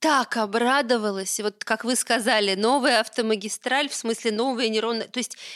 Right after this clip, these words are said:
я не только себе создала, да, новое действие, я его уже смогла протранслировать ребёнку, и он знает, что для меня это важно, и видит, что я не успею сделать это кофе.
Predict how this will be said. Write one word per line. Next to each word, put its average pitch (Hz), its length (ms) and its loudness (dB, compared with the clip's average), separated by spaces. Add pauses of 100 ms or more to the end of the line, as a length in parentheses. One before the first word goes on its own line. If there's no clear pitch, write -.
я 247 180 2
не 254 120 2
только 381 280 2
себе 240 440 0
создала, 190 640 -2 (100)
да, 220 320 -2
новое 208 480 0
действие, 175 600 -4
я 214 220 0
его 233 340 2
уже 226 260 0
смогла 220 480 0
протранслировать 202 960 -2
ребёнку, 220 560 -2
и - 120 -4
он 226 120 0
знает, 240 460 0
что - 180 -4
для 196 140 -2
меня 196 220 0
это 180 180 -6
важно, 165 400 -6
и 202 100 -6
видит, 208 300 -2
что - 180 -2
я 196 140 0
не 196 160 0
успею 285 500 -2
сделать 185 420 -2
это 214 100 -8
кофе. - 340 -8